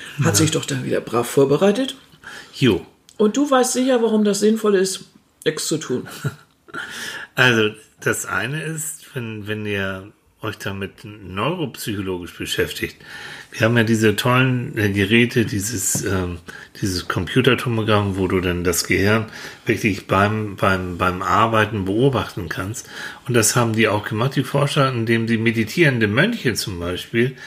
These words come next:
Speaker 2: äh, während des, während der Meditation auch in dieses Computertomogramm reingesteckt haben.
Speaker 1: <laughs>
Speaker 2: Jo.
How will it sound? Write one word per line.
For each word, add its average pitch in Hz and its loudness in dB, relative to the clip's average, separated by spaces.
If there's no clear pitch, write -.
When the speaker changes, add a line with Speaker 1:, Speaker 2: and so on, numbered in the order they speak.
Speaker 2:
äh, 110 -2
während 147 2
des, 151 0
während 139 4
der 135 2
Meditation 120 -2
auch 113 -2
in 120 -6
dieses 120 -4
Computertomogramm 117 -2
reingesteckt 139 -2
haben. 392 4
Speaker 1:
<laughs> 831 2
Speaker 2:
Jo. 123 -2